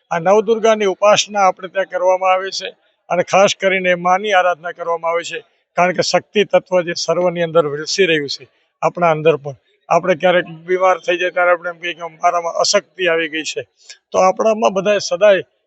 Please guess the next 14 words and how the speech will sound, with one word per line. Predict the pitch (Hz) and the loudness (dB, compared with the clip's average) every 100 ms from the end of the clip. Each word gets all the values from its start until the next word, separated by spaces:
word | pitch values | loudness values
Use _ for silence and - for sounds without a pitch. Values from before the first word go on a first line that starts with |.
| - - | -2 0
શક્તિનો | 185 - - 247 196 170 | 0 -2 -4 -2 -2 -4
સંચાર | - 175 143 220 196 | 0 0 4 4 6
રહે, | 170 139 _ _ - | 4 2 _ _ -8
એટલા | 175 185 | 0 2
માટે | 175 180 180 | 2 0 0
એક | - | -2
શક્તિની | - 160 _ 208 185 | -4 -4 _ -4 0
ઉપાસના | 165 - 180 - 170 160 | -2 0 0 0 -4 -8
ખૂબ | - 170 | -8 -8
આવશ્યકતા | 175 175 - 190 _ 202 | -4 -2 -2 -6 _ 0
છે. | 170 196 - _ _ - | 0 -4 -10 _ _ -8
અને | 180 | -4
નવરાત્રિના | 165 165 196 208 180 180 160 | 0 4 4 0 -4 -6 -2
કાળમાં | 156 139 127 | -2 -4 -14